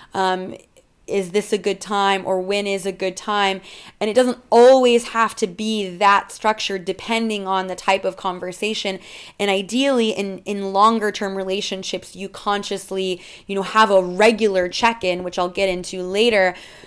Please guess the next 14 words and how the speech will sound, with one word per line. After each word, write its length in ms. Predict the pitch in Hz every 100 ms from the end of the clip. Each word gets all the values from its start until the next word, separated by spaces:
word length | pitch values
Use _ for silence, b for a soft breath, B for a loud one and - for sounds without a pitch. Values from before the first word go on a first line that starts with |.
| B B B B _
But 680 | - 185 - 262 247 202 - - - -
taking 380 | - 285 294 294
the 100 | 254
time 760 | 240 277 277 208 71 - - -
to, 320 | - 247 233
to 140 | 175 233
communicate 640 | 240 214 240 254 233 226
these 220 | 196 185 -
things 420 | 196 185 185 185
and 180 | 196 196
to 80 |
kind 260 | - 226 220
of 80 | 202
set 460 | - - 233 214